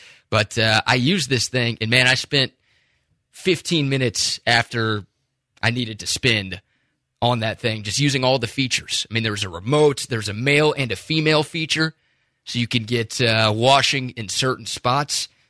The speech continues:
I used both just to see what it was like. Uh, the thing has a dryer.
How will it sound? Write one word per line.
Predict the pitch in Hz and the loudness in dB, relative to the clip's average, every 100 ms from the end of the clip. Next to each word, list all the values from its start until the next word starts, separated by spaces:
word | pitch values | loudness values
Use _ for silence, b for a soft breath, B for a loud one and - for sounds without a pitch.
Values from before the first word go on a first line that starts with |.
| _ | _
I | 98 | -16
used | 101 101 | -16 -6
both | 101 123 - | -2 -2 -4
just | - - | -6 -6
to | - | -4
see | 104 | -2
what | 110 | -2
it | 101 | -4
was | 92 | -10
like. | 85 92 123 - b b b - | -2 0 0 -4 b b b -8
Uh, | 90 | -8
the | 87 | -2
thing | 127 110 | -2 0
has | 110 | -4
a | 90 | -4
dryer. | 95 104 120 143 147 143 | -6 2 4 6 6 2